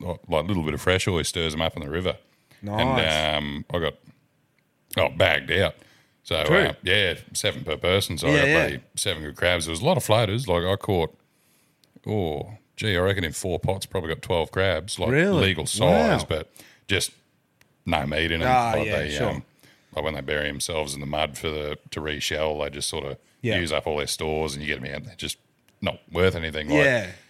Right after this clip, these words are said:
Speaker 1: you,
Speaker 2: Yeah.
Speaker 1: you, like, there is something in there, but if you cook it up, the meat's fucking shitty and
Speaker 2: Yeah.
Speaker 1: no good. But, um, anyway, I had a, abundance of mud crab, so I, uh, I like trying out a few things with it.
Speaker 2: Yeah.
Speaker 1: Picked it all and put it in a pasta, like, uh, did the linguine pasta.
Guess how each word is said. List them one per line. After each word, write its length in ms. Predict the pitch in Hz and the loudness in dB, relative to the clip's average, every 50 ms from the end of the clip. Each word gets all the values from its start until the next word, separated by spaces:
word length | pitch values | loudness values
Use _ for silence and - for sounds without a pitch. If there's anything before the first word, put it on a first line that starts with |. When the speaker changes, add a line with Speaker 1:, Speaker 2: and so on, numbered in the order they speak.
| _ _ _ - | _ _ _ 0
Speaker 1:
you, 80 | 113 110 | 0 2
Speaker 2:
Yeah. 60 | 107 | 2
Speaker 1:
you, 240 | 110 90 113 113 113 - | 0 0 -2 -4 -2 0
like, 200 | - 98 85 80 | 2 2 2 4
there 140 | 98 117 123 | 4 4 4
is 120 | 104 85 - | 4 2 0
something 340 | - 98 95 80 87 82 | 0 -2 -2 -2 -2 -2
in 120 | 82 82 78 | -2 -2 -2
there, 160 | 80 80 78 | -2 -2 -2
but 100 | 78 76 | -2 -4
if 100 | 73 - | -6 -6
you 60 | - | -6
cook 180 | - - 87 71 | -6 -4 -4 -4
it 60 | 69 | -2
up, 180 | 71 71 - - | -4 -4 -4 -6
the 60 | - | -8
meat's 320 | 65 73 76 76 - - - | -6 -6 -6 -4 -6 -8 -8
fucking 380 | - - 78 - 107 - 87 | -10 -10 -12 -12 -10 -10 -8
shitty 400 | - - - 87 76 76 76 76 71 | -6 -6 -6 -6 -6 -6 -8 -8 -8
and 140 | 64 62 - - | -10 -10 -6 -2
Speaker 2:
Yeah. 260 | 151 143 127 104 - - | 0 2 2 0 -2 -4
Speaker 1:
no 180 | - 69 65 | -4 -4 -4
good. 220 | 69 78 80 73 - _ _ - - - - _ _ _ _ | -4 -6 -6 -6 -8 _ _ -20 -20 -20 -20 _ _ _ _
But, 260 | - 87 82 - - 98 | 0 0 2 2 0 0
um, 260 | 87 82 80 85 107 | 0 0 0 0 0
anyway, 220 | 139 135 92 101 | 0 0 0 0
I 60 | 127 | 0
had 140 | 135 120 110 | 2 2 2
a, 220 | 104 90 87 90 98 | 4 2 2 2 2
abundance 400 | 80 92 101 107 104 85 - - | 2 4 4 4 2 2 0 0
of 180 | 95 87 80 | 0 0 2
mud 220 | 76 87 95 98 - | 2 0 0 0 0
crab, 320 | - 101 85 82 87 87 | 0 2 2 2 2 0
so 280 | - - 90 90 87 85 | 0 0 2 4 4 4
I, 180 | 85 85 85 85 | 4 2 2 0
uh, 320 | 87 87 85 82 80 80 78 - | 2 2 2 4 2 2 0 0
I 40 | |
like 200 | 95 98 95 87 | 0 0 0 0
trying 320 | - - 104 90 85 80 78 | 0 2 2 2 2 0 -2
out 60 | 78 | -4
a 40 | 73 | -4
few 200 | - - 85 80 | -4 -4 -4 -2
things 260 | - - 90 90 87 | 0 0 0 0 0
with 140 | 90 104 123 | 0 0 -2
it. 100 | 151 - - _ _ _ _ _ _ | -2 -4 -8 _ _ _ _ _ _
Speaker 2:
Yeah. 200 | - 120 117 107 - - - _ - - | -2 0 0 0 -2 -6 -16 _ -2 2
Speaker 1:
Picked 180 | 117 113 - - | 2 2 2 0
it 60 | 80 | 0
all 240 | 85 95 107 110 104 | 2 2 4 2 2
and 160 | 85 80 73 - _ _ _ _ _ _ _ _ _ - | 0 -2 -4 -8 _ _ _ _ _ _ _ _ _ -2
put 140 | - 110 | -2 0
it 60 | 95 87 | 0 0
in 100 | 87 82 | -2 0
a 40 | |
pasta, 500 | - - 87 92 95 92 - - 110 101 | 2 2 4 4 4 2 0 0 0 0
like, 300 | 92 85 85 82 78 - | 2 2 0 0 0 0
uh, 300 | 90 87 85 82 80 80 | 0 2 2 4 2 2
did 140 | 76 85 92 | 0 -2 -4
the 60 | 80 | -4
linguine 480 | 85 95 95 87 90 90 92 95 92 87 | -2 -2 0 0 0 0 0 0 0 0
pasta. 460 | - 90 92 98 98 - - - 214 | 0 2 2 2 0 -2 -4 -8 -10